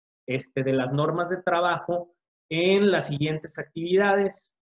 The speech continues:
eh, textil, eléctrica, cinematográfica, obrera, azucarera, minera, metalúrgica, de hidrocarburos, petroquímica, cementera, calera, automotriz, química de celulosa y papel, de aceites y grasas, productos alimenticios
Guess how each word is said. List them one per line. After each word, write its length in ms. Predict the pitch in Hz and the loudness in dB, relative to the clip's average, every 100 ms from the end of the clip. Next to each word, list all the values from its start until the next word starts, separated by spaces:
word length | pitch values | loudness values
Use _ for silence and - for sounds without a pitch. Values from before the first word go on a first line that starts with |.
| _ | _
eh, 300 | 113 127 123 - | -8 -6 -6 -6
textil, 640 | 135 - - 185 202 190 - | -8 -8 -8 -4 -2 -4 -6
eléctrica, 680 | 139 147 160 - 165 - 151 | -6 -2 -4 -6 -10 -6 -6
cinematográfica, 1120 | - 135 127 120 131 117 139 156 156 - 135 | -6 -8 -8 -8 -6 -4 -4 -4 -6 -6 -4
obrera, 580 | 117 127 139 147 147 143 | -4 -2 -2 0 -2 -4
azucarera, 720 | 123 - 117 120 131 143 147 | -8 -14 -14 -6 -4 -2 -4
minera, 520 | 139 127 127 139 143 | -6 -10 -4 0 0
metalúrgica, 1000 | 139 117 - 123 139 139 - - 131 131 135 _ _ | -2 -8 -10 -8 -6 -8 -12 -8 -4 -4 -8 _ _
de 80 | - | -4
hidrocarburos, 800 | 131 131 127 127 123 143 151 151 | 0 0 -2 -4 -4 -4 -2 -6
petroquímica, 840 | - 117 123 - - 147 151 - 135 | -6 -8 -6 -10 -14 -20 -20 -8 -8
cementera, 600 | - 123 120 - 139 135 | -8 -14 -14 -2 -2 -2
calera, 360 | 117 113 135 143 | -6 -4 0 0
automotriz, 880 | 135 - 113 113 - 143 170 _ _ _ | -2 -6 -14 -18 -20 -20 -20 _ _ _
química 480 | 156 175 180 180 131 | -8 -4 -4 -4 -4
de 100 | 120 | -4
celulosa 640 | - 120 127 135 147 147 | -8 -10 -6 0 0 0
y 20 | 127 | -4
papel, 560 | 123 - 156 180 180 _ _ _ | -4 -2 2 2 0 _ _ _
de 80 | 131 | 0
aceites 800 | 131 151 151 151 - - 135 127 | 2 4 4 4 -2 0 0 0
y 60 | |
grasas, 460 | 120 147 160 175 - | -2 0 0 -2 -4
productos 460 | 143 139 151 175 156 | 2 4 2 -4 -2
alimenticios 640 | 131 127 123 160 170 170 | -2 -2 -6 -4 -4 -4